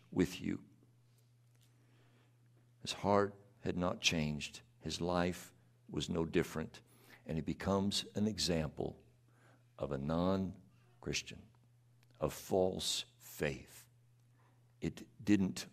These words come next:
work because he didn't have a changed life. Good confession.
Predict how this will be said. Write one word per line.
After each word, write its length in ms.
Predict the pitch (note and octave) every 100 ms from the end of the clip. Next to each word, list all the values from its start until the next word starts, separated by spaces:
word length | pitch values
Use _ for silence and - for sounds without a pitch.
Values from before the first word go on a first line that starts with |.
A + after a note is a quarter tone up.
| -
work 500 | D#2+ D2+ - - - _ - _
because 280 | G2+ - F2+
he 100 | G2
didn't 540 | - A2+ G2 F2 - - -
have 580 | - F2 D2+ D2+ D2+ - - -
a 60 | -
changed 760 | - - F2+ D#2+ D#2 C#2+ - - -
life. 560 | D#2+ C#2+ C#2 - - - _ _ _ - - - - - _ _ _ _ _ _ _ -
Good 240 | F#2 F2
confession. 640 | G2 E2+ G#2 D#2 - -